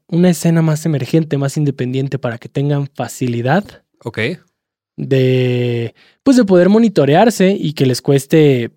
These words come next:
Speaker 1: pues, una décima parte
Speaker 2: Claro.
Speaker 1: de lo que costaría tener un sistema hablando como de lo más top of the line que existe en la industria.
Speaker 2: Ujú.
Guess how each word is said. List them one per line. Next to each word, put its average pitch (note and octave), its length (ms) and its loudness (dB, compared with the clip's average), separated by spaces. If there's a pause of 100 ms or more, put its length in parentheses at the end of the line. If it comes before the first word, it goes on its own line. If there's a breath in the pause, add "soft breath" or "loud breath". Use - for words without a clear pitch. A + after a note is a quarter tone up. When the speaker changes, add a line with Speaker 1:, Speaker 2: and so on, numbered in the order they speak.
(120)
Speaker 1:
pues, - 280 -20
una D3+ 280 2
décima C#3 400 2
parte C3+ 560 0 (180)
Speaker 2:
Claro. C3 300 0 (120)
Speaker 1:
de C3 220 0
lo B2+ 80 2
que C3 140 -4
costaría C3 500 0
tener C3+ 280 0
un C3+ 100 -2
sistema C3 760 -4
hablando C3+ 500 -2
como A#2+ 220 -6
de A2 160 -6
lo A2 220 -10
más B2 340 -8
top G3+ 200 0
of D#3+ 100 -4
the D3 100 0
line D3 180 2
que C#3 100 -8
existe C#3 280 -8
en C3+ 60 -4
la C#3 40 -4
industria. E3+ 400 -2
Speaker 2:
Ujú. D3+ 300 -2